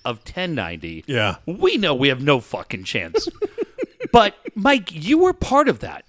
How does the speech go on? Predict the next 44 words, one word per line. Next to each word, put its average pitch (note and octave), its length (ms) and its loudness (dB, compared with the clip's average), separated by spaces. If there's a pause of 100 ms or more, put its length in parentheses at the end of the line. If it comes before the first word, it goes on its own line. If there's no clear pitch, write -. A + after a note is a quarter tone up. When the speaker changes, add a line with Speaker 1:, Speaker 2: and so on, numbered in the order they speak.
Speaker 1:
And, G3+ 220 -2 (120)
and A#3+ 160 -6
listen, A#3+ 500 -4
we B3 140 2
were C4 160 2
all G3 160 2
part D#3+ 280 0
of B2+ 240 -2
Extra B2 680 -2
in A#2+ 420 -2
oh C3 160 2
seven. C#3 480 -2
I E3+ 60 -4
don't A#3 180 2
look F#3+ 180 0
at - 100 -2
that - 240 -6 (100)
because D#3 540 0 (580)
we E3+ 140 2
stole F3+ 340 4
the G2 140 -8
logo. E3+ 600 6
We C#3+ 200 4
were A2+ 300 0 (100)
lights C#3+ 400 2
out C3+ 180 0
radio. C#3+ 260 2
We C#3 120 0
had E3+ 80 4
a F3 40 -2
bunch A3+ 280 -2
of C3 80 -6
shit C3 180 0
that A#2 120 0
was A2 200 -8
wrong. E2 220 -8 (160)
Speaker 2:
Yeah. G#2+ 240 -10 (180)
Speaker 1:
But A3+ 140 4
that A3+ 260 0
ten D4 400 -2
ninety E3+ 640 -4 (600)
coming A#3+ 360 0
from D#3+ 300 -4
scratch, - 920 0